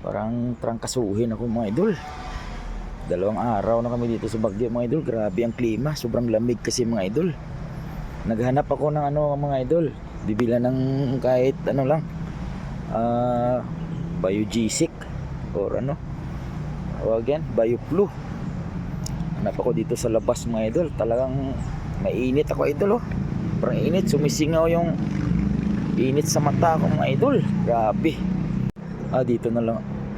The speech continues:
Dito na lang pala ako magpagasolina bukas, oh. May Petron pala dito, mga idol. Wala akong makitang tindahan dito, mga idol, eh. Saan kaya may tindahan dito?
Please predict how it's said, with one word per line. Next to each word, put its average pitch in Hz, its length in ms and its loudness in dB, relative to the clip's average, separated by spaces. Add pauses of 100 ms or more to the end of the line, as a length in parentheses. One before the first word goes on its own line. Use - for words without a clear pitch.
(360)
Dito - 160 -4
na 110 160 0
lang 107 160 0
pala 117 160 4
ako 107 240 0
magpagasolina 117 640 2
bukas, 104 480 0
oh. 110 80 -4 (160)
May 110 80 -2
Petron - 480 0
pala 110 240 2
dito, 113 320 0 (240)
mga 113 160 -2
idol. 127 200 0 (1000)
Wala - 80 0
akong 123 240 -2
makitang 127 320 0
tindahan 131 480 4
dito, 123 240 -2
mga 127 240 0
idol, 165 240 4
eh. 110 100 -2 (1120)
Saan - 160 -4
kaya 120 160 2
may 110 140 -2
tindahan 117 580 2
dito? 131 320 -2